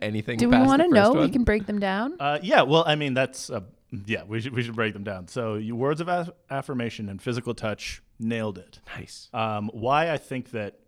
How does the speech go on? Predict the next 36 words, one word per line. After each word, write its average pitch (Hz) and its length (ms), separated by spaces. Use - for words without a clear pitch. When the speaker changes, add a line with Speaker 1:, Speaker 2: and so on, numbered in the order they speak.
Speaker 3:
feeding 104 760
is 95 680
sort 117 380
of 101 100
an 95 320
aspect 101 420
of 98 60
the 95 80
third 117 300
one 90 240
is 117 140
that 110 120
it's - 200
receiving 110 480
gifts. 113 500
Speaker 1:
Oh, 90 140
sick. 85 380
Speaker 3:
So, 120 260
like, 98 320
yeah, 170 200
to, 104 260
to, - 180
like, 101 240
prepare 110 400
a 98 60
meal 98 280
for 98 160
your 98 80
significant 98 460
other, 90 340
um, 90 560
or 98 220
to, 92 240
like, 87 380
get 95 260
them 90 240